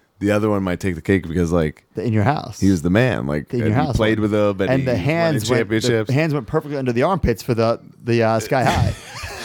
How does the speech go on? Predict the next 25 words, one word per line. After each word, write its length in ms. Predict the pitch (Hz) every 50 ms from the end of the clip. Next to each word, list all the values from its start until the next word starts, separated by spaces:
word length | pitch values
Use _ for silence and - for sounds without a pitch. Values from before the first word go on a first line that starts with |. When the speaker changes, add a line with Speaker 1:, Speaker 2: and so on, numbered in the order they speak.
| - - 160 - - - 139 131 -
Speaker 1:
<laughs> 40 | -
And, 320 | 156 156 151 151 156 156
like, 440 | 147 143 139 135 131 - - - _ _ _ _ _ _ _ _ - -
dude, 200 | - - - 120
he 80 | 143 175
was 120 | 208 196 -
I 220 | - 107 127 143
C 140 | 143 165 160
champ 240 | 131 147 151 143 127
and 100 | 117 113
European 260 | 117 127 127 120 131 120
champ 160 | 135 131 107
at 60 | 95
the 60 | 95
same 280 | - - 101 104 110 104
time. 260 | - 104 87 92 127 131
Like, 120 | 117 107
how's 220 | 117 135 151 160 160
he 120 | 180 175
not 200 | 160 165 165 160
have 100 | 151 139
Speaker 2:
The 60 | 127 131
Speaker 1:
more? 100 | 135 139
Speaker 2:
man. 360 | 117 117 113 110 110 104 - -
Speaker 1:
Not, 240 | 143 170 196 -